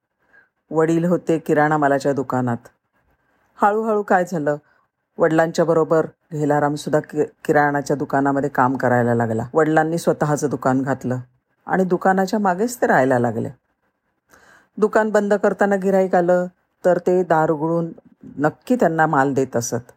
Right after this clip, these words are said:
एक पैसा नफ्यावर फक्त धंदा करायचे. घेलाराम अगदी लहान वयामध्ये दुकानावर बसायला लागला. वडील बाहेर गेले कामासाठी, त्याला पाढेपाठ करायला दु-, शाळेत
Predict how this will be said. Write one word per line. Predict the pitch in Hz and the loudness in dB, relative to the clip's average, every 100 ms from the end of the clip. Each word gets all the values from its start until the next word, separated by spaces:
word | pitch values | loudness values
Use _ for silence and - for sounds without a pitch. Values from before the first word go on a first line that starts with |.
| _ _ _ _ _ _ - | _ _ _ _ _ _ -2
एक | 233 240 | -2 0
पैसा | 208 208 220 | -2 2 2
नफ्यावर | 208 240 196 | 2 2 2
फक्त | 214 185 - | 0 -2 0
धंदा | 175 156 143 | 0 2 0
करायचे. | 143 127 120 - - _ _ _ _ _ _ _ _ _ _ _ - | 2 0 0 -6 -14 _ _ _ _ _ _ _ _ _ _ _ -4
घेलाराम | 165 156 156 160 156 | 0 2 2 0 -2
अगदी | 135 139 180 | -6 -2 0
लहान | 170 127 156 | 0 -2 -2
वयामध्ये | 156 143 143 143 156 | 2 2 0 -2 -2
दुकानावर | 143 - 135 135 | -2 -4 -2 -2
बसायला | 131 131 131 123 | 0 -2 -2 -2
लागला. | 123 117 120 117 _ _ _ _ _ _ _ - _ - _ - | -2 -2 -4 -6 _ _ _ _ _ _ _ -20 _ -20 _ -2
वडील | 156 151 151 | 2 2 0
बाहेर | 151 147 | 0 -2
गेले | 143 147 156 147 | -2 0 2 0
कामासाठी, | 139 _ 151 143 143 147 135 - 143 - _ _ | -4 _ -2 0 0 0 -2 -2 -4 -6 _ _
त्याला | 151 143 160 143 | 0 2 2 0
पाढेपाठ | - 135 160 160 156 - | 0 0 0 0 -2 0
करायला | 170 160 160 165 170 175 _ - | 0 2 2 2 2 -2 _ -12
दु-, | 160 151 - | -10 -8 -4
शाळेत | - 139 | -2 0